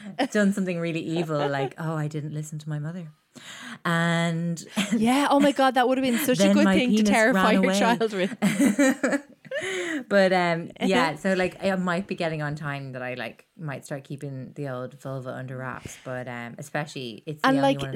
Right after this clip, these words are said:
Speaker 1: the
Speaker 2: what
Speaker 1: house. It'll be running scared.
Speaker 2: Does the, does the, <laughs> does the eldest child have, like, any awareness yet of the ri-, of, like, do you know what I mean? As in, like,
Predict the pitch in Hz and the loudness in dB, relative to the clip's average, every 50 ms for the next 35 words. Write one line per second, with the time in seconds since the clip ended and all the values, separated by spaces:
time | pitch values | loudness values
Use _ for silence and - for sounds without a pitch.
0 | 466 - - - 254 - - - - _ _ _ - - _ _ _ _ - 175 | -4 -4 -2 0 0 0 0 -4 -12 _ _ _ -20 -20 _ _ _ _ -4 -2
1 | 165 160 170 170 160 156 156 151 151 151 - - 151 143 143 143 262 254 240 226 | 0 2 2 2 2 2 2 2 0 -2 -4 -6 -6 -6 -4 -2 -2 -2 -2 -4
2 | - - - 208 233 220 214 226 240 226 - - _ _ _ _ _ _ _ _ | -8 -14 -4 -2 0 0 0 0 0 0 0 -2 _ _ _ _ _ _ _ _
3 | _ _ _ - - 233 233 247 208 208 285 262 262 269 - 262 262 233 - 247 | _ _ _ -4 2 4 4 4 4 2 2 0 0 -2 -2 -2 -2 -2 -2 -2
4 | - 226 247 277 285 294 294 - - 269 240 220 214 202 208 202 185 185 180 170 | -2 0 0 0 0 -2 -4 -4 -4 -2 -2 -2 -2 -2 -2 -2 0 0 0 0
5 | 180 - - - - - - - - - 196 180 185 - - - 202 190 185 185 | -4 -8 -18 -20 -20 -20 -20 -6 0 2 2 2 2 0 -2 -2 -2 -2 -2 -4
6 | 175 - _ _ _ _ _ _ _ - 190 185 175 165 175 160 165 170 185 214 | -6 -10 _ _ _ _ _ _ _ 0 2 2 2 2 0 0 0 -2 -2 -2
7 | 233 254 262 - - 262 262 269 254 - - 220 247 240 233 - - _ - 226 | -2 -4 -4 -4 -4 -2 0 0 -2 -2 0 0 0 -2 -2 -8 -16 _ -2 0
8 | 233 226 220 214 214 233 240 240 240 254 254 - - 226 226 220 226 226 220 220 | 0 0 -2 -4 -2 0 2 2 2 2 0 0 0 0 0 2 2 0 0 0
9 | - - - - - - - 269 285 302 302 311 294 277 254 247 170 226 226 247 | -4 -12 -20 -20 -10 -4 -2 2 2 4 4 4 2 2 2 2 0 0 0 0
10 | 240 233 233 226 220 208 - | 0 0 2 0 0 -2 -4